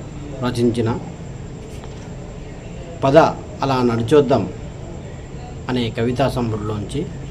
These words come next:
నాకు నచ్చిన కవిత. షరతులు వర్తిస్తాయి, ఇక్కడ నీ ఆశలకు, లక్ష్యాలకు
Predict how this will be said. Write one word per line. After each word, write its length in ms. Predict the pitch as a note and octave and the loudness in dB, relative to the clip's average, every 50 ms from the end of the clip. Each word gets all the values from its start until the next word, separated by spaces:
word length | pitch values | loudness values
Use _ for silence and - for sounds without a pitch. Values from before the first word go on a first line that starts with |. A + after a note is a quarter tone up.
| - - - - - - - - - - - - - - - - - - - - | -10 -10 -10 -10 -10 -10 -10 -10 -8 -8 -8 -10 -10 -10 -10 -10 -10 -8 -4 0
నాకు 300 | A2+ A#2+ C#3 C#3 C3+ D#3 | 4 4 4 6 6 6
నచ్చిన 600 | C#3 B2+ A#2+ A2+ - - D#3 D#3 C3+ A#2 - - - - - - - - - - - - - - - - - - | 6 6 4 4 4 6 6 8 6 6 2 0 -2 -6 -6 -8 -8 -6 -6 -8 -8 -8 -8 -8 -8 -8 -2 0
కవిత. 380 | C#3+ C3 C3+ B2+ - - - - - - - - - - - - - - F#3 F3+ F3+ E3+ E3 - E3+ E3+ - - - - F3+ - - - - - - - - - - - - - - | 2 2 2 4 4 2 2 2 0 -4 -8 -8 -8 -8 -8 -10 -10 -10 -10 -10 -10 -10 -10 -10 -10 -10 -10 -10 -10 -10 -10 -10 -8 -8 -8 -6 -6 -8 -8 -8 -8 -8 -8 -4 0
షరతులు 380 | C3+ C3+ D#3+ F3 F3+ G3+ F#3+ F3 | 4 6 6 8 10 10 12 12
వర్తిస్తాయి, 640 | D#3+ D3+ C3+ - D#3 C#3 - - - A#2 G2 - - - - - - - - - - - - - - - - - - - - - - - - - - - - - - - - | 12 10 8 6 2 2 2 2 -2 -2 -2 -2 -6 -8 -10 -12 -12 -10 -10 -10 -10 -10 -10 -10 -10 -10 -10 -10 -10 -10 -10 -10 -10 -10 -10 -10 -10 -10 -10 -10 -8 -4 -2
ఇక్కడ 240 | D3 C#3 - D#3 C#3+ | -2 0 4 4 4
నీ 260 | C3+ B2+ C3 B2+ B2 | 6 6 6 6 6
ఆశలకు, 680 | A#2 G#2+ A2 B2+ C3+ - F#3 E3+ D3+ - - C3 C3 E3 - - - - - - - - - - - - - - - - B2+ | 6 6 4 2 4 6 6 6 6 6 4 2 0 0 0 -4 -8 -12 -12 -10 -10 -10 -10 -10 -12 -12 -12 -12 -4 0 0
లక్ష్యాలకు 640 | B2+ A#2+ A2+ - - F#3+ F#3 F#3 D#3 - A2+ A#2 | 2 2 2 2 6 8 8 8 8 6 2 0